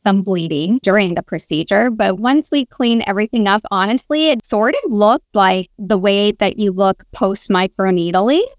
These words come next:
And so you just have these little squares with little pinpoints within them, and they're red. So you are red post-treatment. And usually the most important thing is that we wanna try to just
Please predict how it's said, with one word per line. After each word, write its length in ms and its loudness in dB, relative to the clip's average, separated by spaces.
And 300 2
so 580 0
you 240 0
just 240 -4
have 300 2
these 240 0
little 300 2
squares 800 0
with 200 -8
little 200 0
pinpoints 720 0
within 400 2
them, 280 0
and 240 -2
they're 160 2
red. 360 -6
So 80 2
you 240 0
are 320 2
red 420 -2
post-treatment. 1000 -2
And 540 2
usually 880 2
the 100 2
most 260 0
important 400 -8
thing 220 2
is 200 -4
that 140 -2
we 140 0
wanna 380 0
try 340 0
to 120 -2
just 340 -2